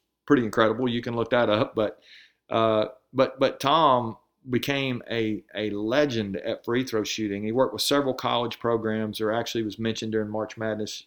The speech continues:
uh, just a few weeks ago when he passed away during the tournament. And, and just the power of this guy's process was, was pretty amazing,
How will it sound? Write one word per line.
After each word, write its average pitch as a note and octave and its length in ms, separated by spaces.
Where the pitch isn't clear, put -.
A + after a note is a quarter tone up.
uh, G2+ 80
just G2+ 200
a - 20
few A2 160
weeks G2+ 180
ago G2+ 400
when G#2 120
he F#2+ 60
passed A2+ 300
away G#2+ 200
during G#2 200
the F#2+ 100
tournament. G#2+ 360
And, B2 340
and C#3 100
just E3+ 180
the F#3 80
power F3 360
of C3 80
this B2 160
guy's A2+ 220
process G2+ 540
was, G2+ 280
was G2+ 100
pretty G#2+ 220
amazing, F#2+ 420